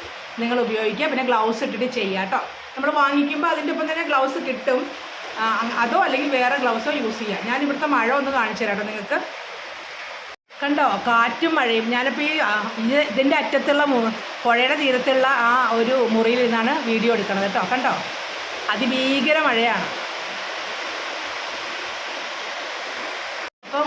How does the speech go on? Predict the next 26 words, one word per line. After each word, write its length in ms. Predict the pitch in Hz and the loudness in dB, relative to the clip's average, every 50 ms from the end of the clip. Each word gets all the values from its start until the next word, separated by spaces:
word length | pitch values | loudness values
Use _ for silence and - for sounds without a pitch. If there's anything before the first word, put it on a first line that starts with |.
| 285 | 2
മുൻപത്തെ 460 | 269 269 262 269 247 302 294 - 359 349 330 285 | 2 2 2 2 0 0 0 2 0 2 2 2
വീഡിയോകളൊക്കെ 600 | 269 254 269 262 269 277 277 269 269 294 - 320 285 254 | 2 2 4 4 4 4 4 2 0 -2 0 0 2 2
എന്നെ 160 | 240 247 277 277 285 | 2 2 0 0 0
സപ്പോർട്ട് 340 | 240 208 - - 240 240 240 277 | 0 -2 0 0 0 0 0 2
ചെയ്ത 160 | 254 233 233 214 208 | 0 2 0 0 0
പോലെ 220 | 208 196 208 240 302 262 233 | 0 0 2 0 0 0 -2
നിങ്ങളെല്ലാവരും 800 | 226 226 240 233 214 214 214 233 254 277 254 226 220 226 240 233 220 | -2 -2 0 0 0 -2 -2 -2 0 0 0 0 0 0 0 0 0
എൻ്റെ 120 | 226 240 214 226 | -2 -2 -2 -2
വീഡിയോ 220 | 208 202 196 220 226 | -2 -2 -2 0 -2
കണ്ട് 140 | 220 214 233 226 240 | -2 -2 -4 -2 -2
സപ്പോർട്ട് 340 | 214 196 - - 202 202 196 | -4 -4 -2 -2 -2 -2 -2
ചെയ്യുമെന്ന് 280 | 214 202 196 202 196 190 | -2 -2 -2 0 -2 -2
വിചാരിക്കുന്നു. 460 | 180 196 190 190 190 185 208 226 262 294 294 - - - - - - - | -2 -2 -2 -2 -2 -2 -2 -2 -2 -2 -4 -6 -8 -8 -8 -8 -8 -8
എന്നാൽ 160 | - 220 247 269 269 | -4 -2 0 2 2
മാത്രമാണ് 420 | 247 247 240 247 247 269 285 277 269 | 2 2 2 2 0 0 0 0 0
എനിക്ക് 180 | 262 247 - 254 247 | 0 0 0 0 -2
മുന്നോട്ട് 300 | 226 214 220 220 220 226 240 | -2 -2 -2 -4 -4 -2 -2
പോകാൻ 180 | 247 226 214 220 220 | 0 0 0 0 0
പറ്റുള്ളൂ. 300 | 214 196 - 196 202 240 269 | -2 -4 -4 -4 -2 -2 -2
അപ്പോൾ 140 | - 233 220 214 | -2 -4 -6 -6
നിങ്ങളെല്ലാവരും 420 | 214 208 226 226 220 220 220 226 | -4 -2 -2 -2 0 0 -2 0
എൻ്റെ 100 | 226 226 226 208 | 0 0 0 0
വീഡിയോ 160 | 190 202 208 214 | 0 0 0 -2
കണ്ട് 140 | 220 233 - 226 | -2 -4 -4 -4
സപ്പോർട്ട് 320 | - - 202 208 208 196 247 | -4 -2 -4 -4 -2 -2 -2
ചെയ്യുക. 280 | 220 208 214 233 311 | 0 0 2 2 0